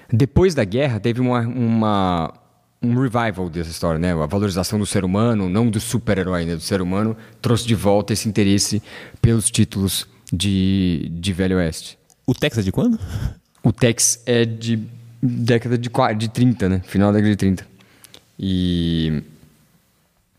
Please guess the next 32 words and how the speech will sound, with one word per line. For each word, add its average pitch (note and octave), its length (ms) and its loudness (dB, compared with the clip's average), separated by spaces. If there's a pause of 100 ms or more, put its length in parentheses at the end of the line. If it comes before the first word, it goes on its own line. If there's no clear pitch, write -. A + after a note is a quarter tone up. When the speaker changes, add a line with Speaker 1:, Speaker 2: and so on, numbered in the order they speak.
(180)
Speaker 1:
e B2 160 2
eles, C#3+ 640 -4
eles C3 260 0
têm C#3+ 240 2
uma, G#2+ 640 2
um, G#2+ 80 -4
um, F#2+ 280 -8 (360)
várias A#2+ 560 0 (400)
histórias A2 400 2
diferentes A2 600 2
de F2 80 0
Velho F2 160 2
Oeste, G#2+ 360 2
né? F#2 160 -2 (360)
Desde A2 340 0
personagens A#2 800 -2
que G#2 100 -8
são F#2+ 180 -4
clássicos, - 600 -2 (240)
o G2+ 80 2
Rawhide F#2+ 420 2
Kid, G#2 540 0 (460)
é, E2 260 4
o D#2+ 80 2
próprio G#2 260 0
Ghost G2+ 300 2
Rider, F#2+ 380 4
né? F2 200 -2
O F#2 60 -6
primeiro F#2+ 340 2
Ghost F2+ 300 -2
Rider F2 360 2